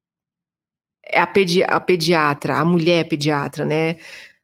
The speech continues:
Acho que a mãe espera ali, o espelho, alguma coisa ali, de que aquela mulher ame seu filho tanto quanto você, né? Que ela vá ter uma maternidade com o filho, né?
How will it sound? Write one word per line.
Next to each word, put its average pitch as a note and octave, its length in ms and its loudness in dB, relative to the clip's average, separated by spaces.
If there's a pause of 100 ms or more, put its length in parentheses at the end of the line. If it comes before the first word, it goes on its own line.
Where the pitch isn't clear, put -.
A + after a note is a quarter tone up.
(140)
Acho - 280 -2
que G#3 100 0
a G3 60 2
mãe F#3 260 2
espera G#3+ 540 0
ali, F3+ 160 2
o - 20 2
espelho, G3+ 380 -2
alguma F#3+ 280 0
coisa F3+ 280 2
ali, D#3+ 240 0
de - 100 -4
que G#3 60 -2
aquela F3+ 240 -2
mulher F3+ 320 2
ame F#3+ 260 2
seu G3 180 -4
filho F#3+ 240 -2
tanto F3 240 -4
quanto E3+ 240 -8
você, F3+ 560 0
né? C#3 300 -4
Que - 100 -12
ela D3+ 140 -2
vá D3+ 140 -2
ter E3 140 -8
uma F3 120 0
maternidade F#3 880 0
com D3 160 -14
o C#3+ 40 -10
filho, D3+ 460 -8
né? C#3+ 260 -10